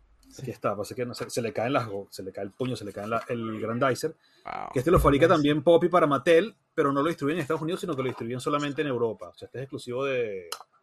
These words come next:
Speaker 2: de Europa.
Speaker 3: Qué vaina tan cool.
Speaker 1: Bueno, que, que, que en Francia cre-, entiendo que es uno de los
Speaker 3: Dios.
Speaker 1: que fue súper popular en Francia.
Speaker 2: Sí, en Francia, en, ellos,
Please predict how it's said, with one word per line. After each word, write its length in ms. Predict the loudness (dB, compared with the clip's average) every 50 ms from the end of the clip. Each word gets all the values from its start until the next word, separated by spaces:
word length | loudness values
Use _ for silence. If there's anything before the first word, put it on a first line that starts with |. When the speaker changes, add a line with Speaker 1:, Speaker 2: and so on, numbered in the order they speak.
| _ _ _ _ _ _ _ _ -18 -16 -16 -18 _ _ -20 -20 _ -20 -18 -14 -14 -14 -14 _ _ -20 -16
Speaker 2:
de 100 | -10 -8
Europa. 520 | -6 -2 0 0 0 0 -2 -10 -14 -16 _ _ _ _
Speaker 3:
Qué 120 | -6 -2 -2
vaina 280 | 0 0 0 -2 -2
tan 200 | -2 -2 -2 -2
cool. 200 | -2 -2 -2 0
Speaker 1:
Bueno, 180 | 2 2 2 0 -2
que, 300 | -2 -6 -6 -6 -8 _ _
que, 280 | -2 0 0 0 0 -2
que 100 | 0 0 0
en 80 | 0
Francia 680 | 0 -2 -2 -2 -2 -2 -2 -2 -2 0 -2 -2 -4 _ _ _ _ _ _ -20 _ -6
cre-, 200 | -6 -4 -4 -2
entiendo 400 | -4 -4 -2 -2 -2 -2 -4 -4
que 80 | -6 -4
es 80 | -4
uno 240 | -2 -2 -2 -2 0
de 100 | 0 0
los 400 | 0 -2 -4 -4 -6 -8 -8 -2
Speaker 3:
Dios. 300 | 0 2 2 2 0 -2 -6 _ -14
Speaker 1:
que 100 | -14 -12
fue 160 | -8 -8 -8
súper 340 | -4 0 0 2 2 2 0
popular 460 | 0 -4 -4 -2 -2 0 -2 -2 -2
en 100 | -6 -8
Francia. 260 | -8 -6 0 2 4
Speaker 2:
Sí, 440 | 6 8 8 8 6 4 2 0 -4
en 160 | -6 -6 -6 -2
Francia, 460 | -2 -2 0 0 -2 -2 0 -2 -2 -2 -6 -8
en, 360 | -6 -6 -6 -4 -6 -8 -8 -8
ellos, 220 | -6 -6 -6 -4